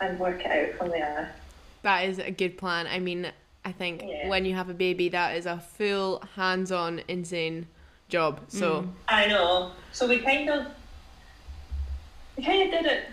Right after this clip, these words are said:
Speaker 1: on purpose. We always kind of wanted to have, like, a second house, um, but we thought it would just be the done thing to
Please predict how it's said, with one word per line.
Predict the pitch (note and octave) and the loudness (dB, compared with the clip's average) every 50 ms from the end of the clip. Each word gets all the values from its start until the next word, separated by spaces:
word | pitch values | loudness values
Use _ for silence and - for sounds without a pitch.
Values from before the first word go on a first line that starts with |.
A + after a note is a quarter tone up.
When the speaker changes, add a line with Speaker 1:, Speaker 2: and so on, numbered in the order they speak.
| - - - - - | -16 -18 -16 -8 -4
Speaker 1:
on | A#3+ A#3+ A3 | -2 -2 0
purpose. | A3+ B3 B3+ B3 - A3 A3+ | 0 0 0 0 -2 -4 0
We | A#3 B3 | 2 4
always | B3+ C#4 D4 C#4+ | 4 4 2 0
kind | - C#4+ C4 A#3 | -2 -2 -2 -2
of | A3 A3+ | -2 0
wanted | A#3 B3 B3 A#3 - | 2 2 2 0 -2
to | - A#3+ | -4 0
have, | A#3+ A#3+ A#3 | 0 0 0
like, | A#3 A#3+ A#3 A#3 | 0 -2 -4 -6
a | A#3 | -4
second | - - B3 B3+ B3 - A#3 A3+ A3+ | -2 0 0 0 0 -2 -6 -2 2
house, | A3+ B3 B3+ B3+ A#3+ - - - - - - - - - - G#3 | 4 4 4 4 2 -2 -8 -14 -16 -18 -20 -20 -18 -10 -6 -4
um, | G3+ G3+ G3+ G3 G3 F#3+ | -2 -2 -2 -2 -2 -2
but | G3 G#3 | 0 0
we | G3 G3 | 0 0
thought | G#3 G#3 G#3+ G#3 F#3+ - - - - - - - - - - - - | -2 -2 0 0 0 0 -2 -4 -10 -18 -20 -20 -20 -20 -14 -8 -4
it | G#3+ - - | -4 -4 -4
would | F#4 F4+ | -4 -6
just | - - - | -6 -8 -6
be | G#3+ | -6
the | G3 F#3+ | -4 -2
done | F#3 G3 F#3+ F#3 F#3 - | -2 -2 -2 -2 -4 -4
thing | G3 F#3+ F#3+ F3+ | -2 -2 -2 -2
to | F3+ | -4